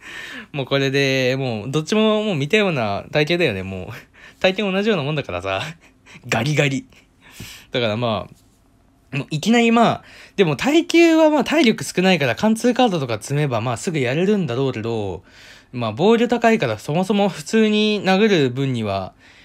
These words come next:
えー、全然効かないとは思うんで、まあちょっといきなり詰められたらね、だるいとは思います。で、ダウンも入るから、そこは、ね、ちゃんとダメカを一緒、あの、ちゃんと合わせるなり、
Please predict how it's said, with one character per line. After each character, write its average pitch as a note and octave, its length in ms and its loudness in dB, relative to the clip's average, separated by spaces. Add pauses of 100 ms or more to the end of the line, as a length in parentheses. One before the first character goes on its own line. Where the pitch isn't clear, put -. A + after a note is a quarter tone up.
(140)
え G#2 300 -6
ー、 - 20 -12
全 C3 200 -4
然 C3+ 140 -2
効 - 100 -8
か D3 140 0
な E3 120 2
い D3+ 80 -2
と F#2+ 120 -8
は F2+ 80 -8
思 A#2+ 260 -6
う A#2 40 -6
ん F2+ 140 -8
で、 F2+ 440 -8
ま F2+ 460 -12
あ G#2 40 -20
ち - 80 -14
ょ - 20 -8
っ - 40 -12
と - 80 -10
い - 60 -10
き E3+ 100 -6
な F3+ 80 -2
り E3 60 -4
詰 D#3+ 220 -8
め E3+ 100 0
ら F3+ 100 0
れ C#3+ 80 -2
た G2 80 -8
ら F2 120 -8
ね、 F2 380 -14
だ G2+ 100 -6
る C3+ 100 -2
い B2 60 -2
と F#2+ 80 -8
は F2 60 -10
思 F#2 120 -12
い F#2 40 -12
ま F#2 180 -12
す。 - 200 -20
で、 A2 120 -12
ダ B2+ 160 -4
ウ F3 80 -2
ン G3 40 -2
も G3+ 60 -2
入 G#3+ 180 -2
る C#3 80 -6
か G#2 80 -8
ら、 F#2+ 360 -6 (500)
そ C3 120 -10
こ C#3+ 80 -2
は、 D3 240 0 (1080)
ね、 G#2+ 320 -12
ち - 80 -10
ゃ A#2+ 60 -6
ん A2 60 -12
と G#2+ 200 -8 (440)
ダ B2+ 120 0
メ C#3+ 140 -2
カ C3+ 220 0
を C3 100 -2
一 - 400 -6
緒、 A#2 60 -10
あ - 20 -8
の、 A2+ 100 -10
ち - 100 -6
ゃ A2 60 0
ん B2+ 80 -4
と - 240 -6
合 C3 100 2
わ C3 120 0
せ D#3 140 -2
る C3 100 -2
な B2 120 -2
り、 G#2+ 360 -6